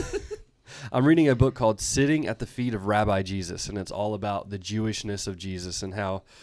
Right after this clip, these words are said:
Speaker 2: the first century Jews would have understood him as a rabbi, as a Jewish rabbi, 'cause that's what Jesus was.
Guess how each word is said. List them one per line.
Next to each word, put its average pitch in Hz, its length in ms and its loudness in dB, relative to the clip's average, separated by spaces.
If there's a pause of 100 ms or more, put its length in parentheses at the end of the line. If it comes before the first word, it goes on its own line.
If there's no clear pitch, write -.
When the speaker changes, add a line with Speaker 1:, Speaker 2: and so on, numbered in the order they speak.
(380)
Speaker 2:
the 110 240 -4
first 123 300 2
century 117 260 2
Jews 107 300 6
would 107 80 8
have 95 100 -2
understood 110 600 2
him 98 380 -4 (140)
as 98 400 -4
a 92 200 -4
rabbi, 95 600 0
as 95 120 -4
a 95 60 -8
Jewish 98 260 -6
rabbi, 101 260 -2
'cause - 100 -14
that's 90 200 -8
what 90 160 -6
Jesus 85 340 -8
was. 87 400 -4